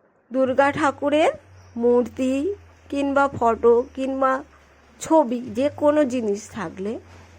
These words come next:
তার সামনে প্রতি মঙ্গলবার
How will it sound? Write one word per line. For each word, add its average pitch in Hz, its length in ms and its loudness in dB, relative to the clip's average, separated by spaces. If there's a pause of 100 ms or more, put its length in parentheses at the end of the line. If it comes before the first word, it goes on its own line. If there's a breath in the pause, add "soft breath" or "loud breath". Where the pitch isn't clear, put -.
(1000 soft breath)
তার 247 240 2
সামনে 294 640 2 (680 soft breath)
প্রতি 254 400 4
মঙ্গলবার 208 960 4